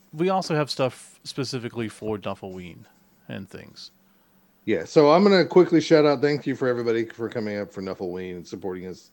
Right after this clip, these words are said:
Speaker 1: Mm-hmm.
Speaker 2: on that tournament. Um, I will probably thank you again next episode, but thank you for buying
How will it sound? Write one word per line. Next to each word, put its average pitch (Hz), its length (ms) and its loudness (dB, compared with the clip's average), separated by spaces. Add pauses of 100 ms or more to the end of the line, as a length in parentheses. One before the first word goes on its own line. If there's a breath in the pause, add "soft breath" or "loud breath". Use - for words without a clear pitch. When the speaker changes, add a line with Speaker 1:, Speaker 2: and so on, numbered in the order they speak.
Speaker 1:
Mm-hmm. 190 300 -2
Speaker 2:
on 120 160 2
that 117 180 -4
tournament. 117 580 -2
Um, 95 320 -8
I 107 140 -6
will 107 360 -6
probably 107 300 -4
thank 101 280 -8
you 101 100 -2
again 98 220 -8
next 104 240 -8
episode, 110 420 -4
but 92 160 -12
thank 101 220 -10
you 98 80 -10
for 92 160 -10
buying 92 460 -10